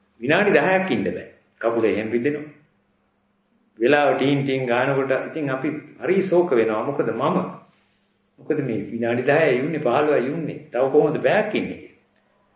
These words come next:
ඉතින් වෙනතුරු ඒ කාලේ පුදුම දාඩිය දැමිල්ලක් තිබුණා. වාඩි වෙන්න බෑ දාඩිය දාන්න. අනිත් එක ස්වාමින් වහන්සේලා ඉදිරියේ භාවනා කරන්නත්.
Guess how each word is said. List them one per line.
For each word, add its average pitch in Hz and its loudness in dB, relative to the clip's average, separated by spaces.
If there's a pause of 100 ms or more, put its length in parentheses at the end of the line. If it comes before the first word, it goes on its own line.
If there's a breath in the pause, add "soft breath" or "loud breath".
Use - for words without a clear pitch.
(680)
ඉතින් 226 0
වෙනතුරු 196 0
ඒ 170 6
කාලේ 170 4 (1120)
පුදුම 202 2
දාඩිය 170 6
දැමිල්ලක් 151 4
තිබුණා. 107 -4 (240)
වාඩි 151 4
වෙන්න 165 4
බෑ - 6
දාඩිය 90 0
දාන්න. - -14 (500)
අනිත් 151 -2
එක 175 0
ස්වාමින් 156 0
වහන්සේලා 156 0
ඉදිරියේ 151 0
භාවනා 104 -2
කරන්නත්. 76 -14